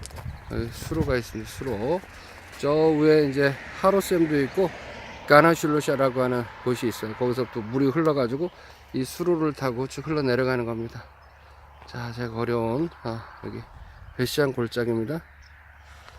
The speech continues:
자, 천국을 비유할 때도 겨자씨 비유를 해요. 작은 것을 심고 많은 것을 거둔다고 할 때 이 겨자씨 비유를 하게 되는데요.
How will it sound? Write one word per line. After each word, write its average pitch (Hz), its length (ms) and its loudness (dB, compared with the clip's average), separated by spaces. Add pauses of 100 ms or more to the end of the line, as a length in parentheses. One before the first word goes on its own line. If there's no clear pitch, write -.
(3000)
자, 123 200 -4
천국을 196 560 4
비유할 147 380 6
때도 143 260 4
겨자씨 139 420 4
비유를 117 440 4
해요. 117 180 -2 (600)
작은 156 460 6
것을 156 240 4
심고 139 400 4 (640)
많은 143 380 8
것을 151 260 4
거둔다고 127 520 4
할 120 200 4
때 170 140 4 (600)
이 131 100 2
겨자씨 143 440 6
비유를 139 340 8
하게 135 160 6
되는데요. 127 480 4